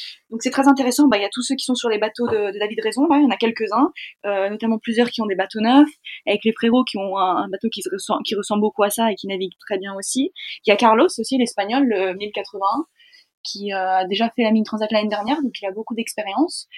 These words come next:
et qui a comme moi un plan manoir un peu moins extrême.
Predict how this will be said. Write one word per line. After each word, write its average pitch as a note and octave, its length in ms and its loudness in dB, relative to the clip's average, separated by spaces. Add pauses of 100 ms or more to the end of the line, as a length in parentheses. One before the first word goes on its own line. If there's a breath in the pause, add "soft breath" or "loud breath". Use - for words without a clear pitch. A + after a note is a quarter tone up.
(220 loud breath)
et F3 80 -2
qui - 140 -2
a G#3+ 60 2
comme A3 160 4
moi B3 160 8 (100)
un G#3 100 2
plan B3+ 140 6
manoir A#3+ 460 6 (800 loud breath)
un B3+ 100 10
peu C4+ 80 0
moins C4 220 6
extrême. A#3+ 440 2